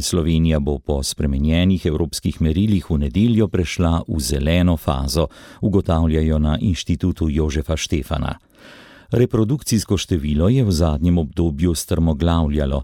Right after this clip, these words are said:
in trenutno znaša približno nič celih triinpetdeset, predvidoma zaradi prehajanja v toplejši letni čas in počitniško obdobje, uvajanja aktivnega sledenja stikov ter cepljenja.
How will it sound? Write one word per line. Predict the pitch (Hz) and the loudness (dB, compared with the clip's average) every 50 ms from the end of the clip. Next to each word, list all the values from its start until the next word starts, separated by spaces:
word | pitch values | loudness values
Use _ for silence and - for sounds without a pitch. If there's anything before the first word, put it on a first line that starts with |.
| - - - - - | -6 -14 -18 -4 0
in | 104 101 85 76 | 2 2 2 0
trenutno | - 71 76 73 78 85 80 _ - 110 113 | 0 0 0 2 0 0 -2 _ 0 0 0
znaša | 107 90 87 80 78 76 73 - 98 82 | 2 2 2 2 2 0 0 0 -2 -2
približno | - 87 78 73 80 82 76 76 87 85 82 - _ - | -2 -4 -2 -2 -2 -2 0 2 2 2 2 0 _ -2
nič | 90 85 95 117 135 127 - - - - _ _ _ _ _ _ | -2 0 2 2 0 -2 -4 -10 -16 -16 _ _ _ _ _ _
celih | - - - 98 87 82 85 85 - - - _ _ _ | -8 -2 0 0 2 2 0 -2 -4 -6 -18 _ _ _
triinpetdeset, | - 113 101 101 101 95 90 76 - 117 95 78 78 78 - - 98 85 - - _ - - - - - - - | -2 0 2 4 4 2 2 2 0 0 0 0 0 -2 0 0 -2 -2 -2 -6 _ -20 -20 -20 -20 -18 -4 -2
predvidoma | - 107 95 104 101 98 95 92 90 90 85 76 | 0 0 2 2 2 2 2 2 4 4 2 2
zaradi | 78 80 80 78 71 78 78 78 | 0 0 -2 -2 -2 -2 -2 -2
prehajanja | - - - 73 - - 80 78 80 82 82 82 82 80 80 80 - - | -2 -2 -4 -4 -2 -2 0 0 2 2 2 2 2 2 2 0 -2 -2
v | - 87 - | -4 -6 -4
toplejši | - 69 - 73 69 67 65 - - 101 92 | -6 -6 -4 -4 -4 -4 -4 -2 -2 0 0
letni | 92 92 - - 104 92 | 0 0 0 0 0 -2
čas | 87 - 104 90 95 98 95 - | 0 2 0 2 2 0 -2 -4
in | - - - 82 67 | -6 -4 -4 -4 -2
počitniško | - 73 - - 80 67 71 71 - - - 76 65 67 67 | -4 -4 -4 -4 -4 -2 -2 -4 -6 -4 -6 -4 -4 -4 -4
obdobje, | 67 101 117 131 107 98 101 98 87 - - - - - - - | 0 0 0 2 2 2 2 2 0 -2 -8 -20 -20 -20 -10 -2
uvajanja | 135 139 120 123 107 101 101 101 92 90 90 87 82 80 - | -2 0 2 2 2 2 2 2 2 4 4 4 2 2 0
aktivnega | - 92 - - - 135 131 110 92 80 82 76 | -2 -4 -4 -2 0 2 2 2 2 2 0 -2
sledenja | - - 80 78 67 80 76 73 76 76 73 71 - | -2 -2 -2 0 0 0 0 0 0 0 0 -2 -4
stikov | - - 104 82 - - 80 78 80 76 _ _ _ - | -4 -4 -4 -6 -2 -2 -2 -2 -2 -6 _ _ _ -2
ter | 87 85 92 90 - _ | 0 0 0 -2 -6 _
cepljenja. | - - - 82 71 - - 71 69 67 - - - | -10 -6 -4 -4 -4 -4 -4 -4 -2 -2 -2 -4 -4